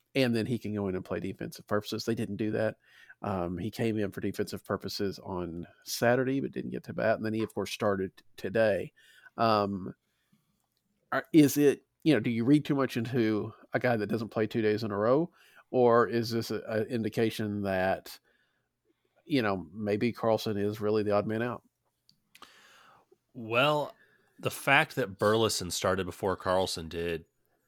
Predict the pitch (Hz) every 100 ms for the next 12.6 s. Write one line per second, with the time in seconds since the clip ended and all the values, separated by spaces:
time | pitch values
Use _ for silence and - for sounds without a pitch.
0 | _ - - 107 - - 90 85 80 -
1 | 90 82 76 - _ _ - - - -
2 | - 117 113 104 113 123 131 127 - 127
3 | - 127 123 - 92 104 104 104 101 98
4 | - 104 92 95 87 98 95 87 90 87
5 | - 90 87 90 82 82 85 80 - -
6 | 85 - - - - - - - - _
7 | _ _ _ _ _ 123 107 98 92 92
8 | - _ _ _ _ 117 113 131 - 123
9 | 131 147 151 107 107 110 113 104 113 127
10 | 120 104 110 92 90 101 95 - _ -
11 | 92 101 90 - - - _ - - -
12 | - 98 95 90 90